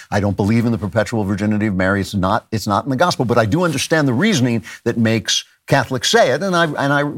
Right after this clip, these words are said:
totally respect it, and it, it's very offensive to them that I don't believe in this. I think the thing is to put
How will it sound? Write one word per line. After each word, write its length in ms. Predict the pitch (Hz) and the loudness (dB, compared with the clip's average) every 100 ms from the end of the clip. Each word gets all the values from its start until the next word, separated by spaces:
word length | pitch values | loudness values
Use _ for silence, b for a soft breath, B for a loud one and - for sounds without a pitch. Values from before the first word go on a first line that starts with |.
| 135 | -4
totally 320 | - 196 185 | -2 0 0
respect 460 | 151 135 - 107 - | -2 -2 0 0 0
it, 100 | 127 B B | -6 B B
and 360 | - 120 120 110 | 0 2 2 0
it, 140 | 135 95 | -2 -2
it's 180 | - - | -4 -2
very 360 | 104 117 123 | 2 2 2
offensive 420 | 127 - 131 143 107 | 0 0 -2 -2 -4
to 100 | 123 | 0
them 300 | 131 110 85 | 0 0 0
that 100 | 85 | 0
I 120 | 92 | 0
don't 160 | 95 | -2
believe 260 | 92 95 104 | -2 -2 0
in 80 | 90 | -2
this. 140 | 73 | -4
I 80 | - | -6
think 380 | 92 - 151 - B B B | -6 -4 -4 -6 B B B
the 200 | 98 95 | -2 0
thing 280 | - 165 | 0 0
is 240 | 143 120 101 | 2 0 -2
to 80 | - | -6
put 300 | - 123 | -2 -2